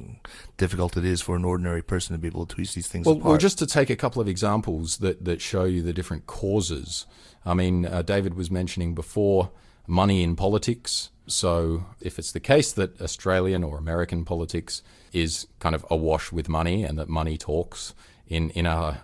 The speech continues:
Speaker 2: you know, flawed democratic political systems, uh, then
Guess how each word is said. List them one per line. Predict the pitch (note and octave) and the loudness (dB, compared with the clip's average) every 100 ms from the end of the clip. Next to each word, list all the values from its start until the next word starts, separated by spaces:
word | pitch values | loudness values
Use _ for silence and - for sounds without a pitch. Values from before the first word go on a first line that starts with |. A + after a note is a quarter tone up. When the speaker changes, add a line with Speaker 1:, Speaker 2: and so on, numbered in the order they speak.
| - | -8
Speaker 2:
you | E2 | -8
know, | D#2 | -6
flawed | - F2+ F2+ | -4 -2 0
democratic | D#2 F2 D#2+ E2+ E2 | 0 0 2 0 0
political | F2+ E2+ F#2 F#2 | 0 0 0 -2
systems, | F2 F2 - F2 C3+ - - - - - - | -2 -2 -2 0 0 -2 -10 -20 -20 -20 -4
uh, | F2 F2+ G#2 | 0 2 2
then | G#2+ A2+ A#2 | 2 4 2